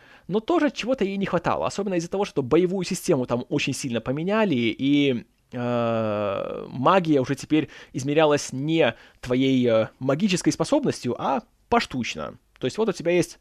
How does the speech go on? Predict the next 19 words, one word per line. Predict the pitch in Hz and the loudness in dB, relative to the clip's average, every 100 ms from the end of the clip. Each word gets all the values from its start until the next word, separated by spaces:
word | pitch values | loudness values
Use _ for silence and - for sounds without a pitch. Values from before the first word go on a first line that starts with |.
| - | -2
двадцать | 151 220 147 | 2 2 0
штук | 147 | -4
огня, | - 131 214 311 302 - _ - | -4 0 2 0 -2 -20 _ 0
тридцать | 175 139 | 0 0
штук | - 143 | -4 -4
молнии | 156 269 247 247 247 - - - | 2 2 2 0 0 -4 -14 -4
и | 240 196 | 0 0
двадцать | 120 180 160 | 0 0 0
штук | 156 - | -4 -4
яда. | 123 78 - - _ _ _ _ _ _ _ _ _ _ - | -4 -4 -8 -16 _ _ _ _ _ _ _ _ _ _ 2
Как-то, | 294 - 285 | 2 2 -2
не | 269 254 233 214 202 196 | -2 -2 -4 -4 0 0
знаю, | 139 107 107 | 0 -2 -4
мне | 123 165 | -4 -2
это | 185 | 0
не | 135 | -2
особенно | 135 123 120 | -2 -2 -2
понравилось, | 180 233 233 151 | -2 -2 0 0
поэтому | - 160 156 | 0 2 2